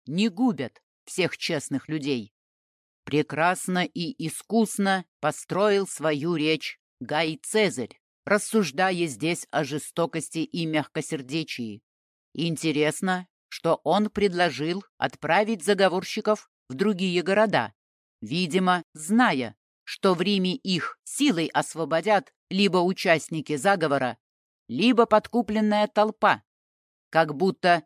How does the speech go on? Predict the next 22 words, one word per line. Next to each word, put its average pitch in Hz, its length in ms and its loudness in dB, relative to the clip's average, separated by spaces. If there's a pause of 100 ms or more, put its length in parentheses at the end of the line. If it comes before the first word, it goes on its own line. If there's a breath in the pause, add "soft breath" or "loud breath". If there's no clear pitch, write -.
дурные 165 600 0
и - 180 -8
преступные 165 760 -2
люди 160 420 0 (320)
находятся 165 680 -2
только 170 340 -2
в 156 60 -2
Риме, 165 400 -2 (240)
а 208 140 2
не 214 160 4
во 214 100 6
всей 160 480 0
Италии. 135 640 0 (400)
Как 147 220 0
будто 175 280 0
наглость 165 580 0 (100)
не 160 180 -2
сильнее 175 760 0
там, 185 420 0 (340)
где 190 260 4
защита 208 540 -2
слабее. 127 640 -4